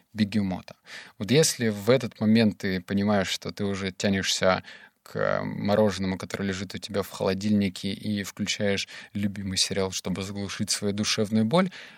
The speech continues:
ам, включи-ка таймер <laughs> мысленный. Сколько ты сейчас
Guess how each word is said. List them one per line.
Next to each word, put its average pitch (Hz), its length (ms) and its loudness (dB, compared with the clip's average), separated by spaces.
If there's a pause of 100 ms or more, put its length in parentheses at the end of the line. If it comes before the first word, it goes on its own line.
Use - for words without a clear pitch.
(180)
ам, 55 480 -6
включи-ка 139 560 -2
таймер 104 360 2 (100)
<laughs> - 300 -8 (100)
мысленный. 113 560 4
Сколько 131 560 -2 (180)
ты - 200 -10
сейчас - 680 -2